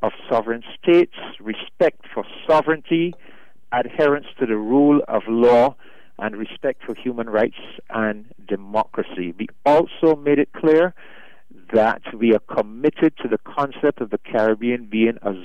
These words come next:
zone of peace, and that everything must be done through dialogue and peaceful means,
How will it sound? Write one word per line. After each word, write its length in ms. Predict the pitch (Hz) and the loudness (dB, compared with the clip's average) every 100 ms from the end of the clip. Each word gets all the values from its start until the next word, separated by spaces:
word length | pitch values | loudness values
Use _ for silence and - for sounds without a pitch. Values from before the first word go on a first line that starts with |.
| 110 | 2
zone 440 | 117 117 117 123 - - | 2 2 -2 -12 -16 -8
of 100 | 95 - - | -8 -8 -14
peace, 200 | - 202 - - - - - - - - - 117 | -6 -4 -6 -10 -14 -16 -20 -20 -20 -20 -12 -4
and 220 | 117 113 | -4 0
that 180 | 113 - - | 0 0 2
everything 720 | 160 151 165 - 160 151 135 | 2 4 0 2 0 0 -8
must 280 | 120 113 - | -6 -6 -8
be 100 | 107 - - | -12 -10 -4
done 360 | 143 135 101 92 - - - - - | -2 -2 -4 -12 -14 -20 -20 -14 -6
through 220 | 139 123 - - | -4 -4 -4 0
dialogue 640 | 135 147 147 156 165 170 - - - - - | 4 6 6 4 2 0 -10 -18 -20 -20 -14
and 180 | 202 202 - | -14 -12 -8
peaceful 540 | 208 180 - 156 147 | -8 -8 -6 0 0
means, 540 | 135 143 180 151 104 | 0 -2 -2 -2 -8